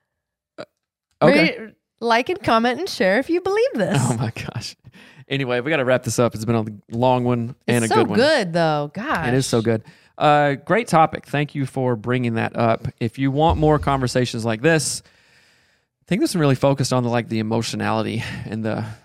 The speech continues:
Speaker 1: uh, probably even spirituality part of sex and what it means to guys. So, uh, thank you again for bringing that up. If you want more conversations like this,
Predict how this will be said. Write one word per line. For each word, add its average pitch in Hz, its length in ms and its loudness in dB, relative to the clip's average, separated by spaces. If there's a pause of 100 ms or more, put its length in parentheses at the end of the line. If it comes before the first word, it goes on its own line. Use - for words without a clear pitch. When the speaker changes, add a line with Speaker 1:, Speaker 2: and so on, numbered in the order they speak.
Speaker 1:
uh, 90 180 -8
probably 135 380 -2
even 110 140 -6
spirituality 110 640 -4
part 113 340 -2
of 110 380 0
sex - 460 -2
and 107 100 -6
what 110 80 -2
it 107 80 -6
means 107 200 -6
to 110 60 -6
guys. 113 300 -2
So, 113 340 0 (460)
uh, 113 160 2
thank 143 320 0
you 139 60 0
again 123 240 0
for 113 120 0
bringing 117 200 0
that 117 100 2
up. 120 220 2
If 127 140 -4
you 123 80 0
want 180 200 4
more 185 160 2
conversations 151 640 0
like 123 220 -2
this, 110 300 -4